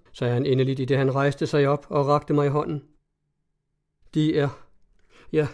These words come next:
jeg vil ikke bande i denne højtidelige stund, men de er en brav gut og har ført en bådshage før. Tag til takke med, hvad en simpel sømand kan byde dem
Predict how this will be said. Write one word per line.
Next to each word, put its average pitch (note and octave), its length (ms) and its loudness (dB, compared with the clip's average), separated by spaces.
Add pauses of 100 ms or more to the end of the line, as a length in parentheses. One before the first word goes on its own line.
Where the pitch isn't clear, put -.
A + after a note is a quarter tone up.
(120)
jeg D3+ 80 -8
vil D3+ 80 -4
ikke D3+ 140 -6
bande D3+ 340 2
i - 20 2
denne D3+ 220 4
højtidelige D#3 520 0
stund, - 300 -4 (840)
men E3 220 4
de E3 100 2
er D#3+ 40 6
en D#3+ 80 4
brav D#3 280 -2
gut - 360 -4 (140)
og F3 200 0
har D#3+ 80 4
ført E3+ 340 -4
en E3 140 4
bådshage D#3 580 4
før. D#3+ 260 -6 (1200)
Tag B2+ 200 -6
til B2 140 -4
takke C3 320 -2
med, C3 200 4
hvad C3 160 4
en C#3 80 4
simpel D#3+ 440 -2
sømand D#3 440 2
kan D#3+ 140 -4
byde E3+ 300 0
dem D#3+ 280 -6